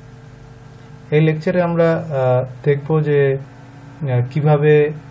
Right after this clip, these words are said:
একটা digital lesson তৈরি করার পর সেটাকে, আহ, future সোসাইটির ওয়েবসাইটে registration করতে হয় এবং সেই registration করার জন্য কিভাবে YouTube আর Dropbox-এ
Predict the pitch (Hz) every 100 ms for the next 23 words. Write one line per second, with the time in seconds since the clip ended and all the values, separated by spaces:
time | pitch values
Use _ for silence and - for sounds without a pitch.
0 | - 131 131 131 131 127 139 139 131 139
1 | 139 131 131 131 131 123 131 127 131 127
2 | 123 127 120 123 - - - - - -
3 | - 120 120 120 - 123 131 123 123 135
4 | 123 127 120 117 - 127 127 123 120 -
5 | - - - - 123 117 120 123 139 -
6 | 139 131 123 - 131 135 185 - - -
7 | - - - - - - 131 135 143 135
8 | 123 123 135 - - 160 151 139 135 135
9 | 143 139 139 139 139 - - - - 151
10 | 135 127 135 135 143 - - 131 127 123
11 | 139 135 127 - 110 113 120 123 123 135
12 | 127 - 131 123